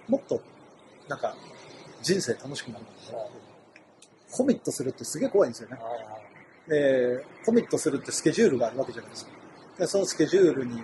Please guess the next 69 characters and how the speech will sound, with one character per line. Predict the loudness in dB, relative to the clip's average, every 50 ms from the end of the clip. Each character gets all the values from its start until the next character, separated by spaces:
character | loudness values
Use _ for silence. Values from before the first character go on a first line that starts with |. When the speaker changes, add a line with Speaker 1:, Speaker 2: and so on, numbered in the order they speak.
| -12 -14 -12
Speaker 1:
向 | -2
か | 2 4 4
っ | 4 2 -4 2
て | 4 6 6 6
自 | 4 0 -6
分 | -8 -8 -8 -2 0
が | 2
や-、 | 4 4 2 0 -2 -12 -2 2
追 | 4 4
い | 4
込 | 4 2 2
ん |
で | 2 0
い |
く | 0 -2
っ | -6
て | -6 -6
す | -8 -6 -6 -6 -8
っ | -10 -8 -2
げ | 2 2
え | 2
怖 | 4 4 4 4
い | 4 4
ん | 0
で | -12
す | -16 -12 -6
け | 0
ど、 | 2 2 2 2 -2 -8 -20 -20 -20 -20 -20 -20 -20 -20 -20 -20 -6
そ | 0 2 4
れ | 6
を | 8 8 8 6 6 4 0 -6 -20 -20 -20 -20 -20 -20 -20 -20 -20 -20 -20 -20 -20 _ -20 -20 -20 -20 -20 -20 -20 -20 -20 -20 _ -8 0
や | 4 4 6 8
る | 8 6 6 4 0 -10 -20 -20 -20 -20 -20 -12 -6
覚 | -4 -4 -2 -2 -2
悟 | -2 -4
と、 | -6 -6 -8 -8 -8 -8 -12 -20 -20 -20 -16 -10
そ | -2 2 4 6
れ | 6
を、 | 8 8 8 8 8 8 8 8 8 6 4 2 -2 -16 -20 -20 -20 -20 -20 -20 -10 -6
あ | -4 -2 -2
の、 | -2 -4 -8 -10 -16 -20 -20 -20 -20 -20 -20 -20 -20 -20 -20 -20 -20 -20 -20 -18 -6 0
や | 2 4
る | 4 4 4
た | 4 2
め | 2 2 2
の | 2 2 2 2 -2 -8 -20 -20 -20 -20 -12 -6
道 | -6 -6
筋 | -4 -4 -4 -4 -4 -4 -6 -6 -10
っ | -14 -16 -20 -6 0
て | 2 2
い | 2
う | 2
の | 2 2 2
を | 2
自 | 0 -2 -6
分 | -6 -4
で | -4
考 | -2 -2 0 2 4
え | 6
て | 6 6 6
動 | 4 4 2 0
か | 0 0 -2
な | -4
い | -6
と | -14 -16 -18
い | -16
け | -18 -18
な |
い。 | -18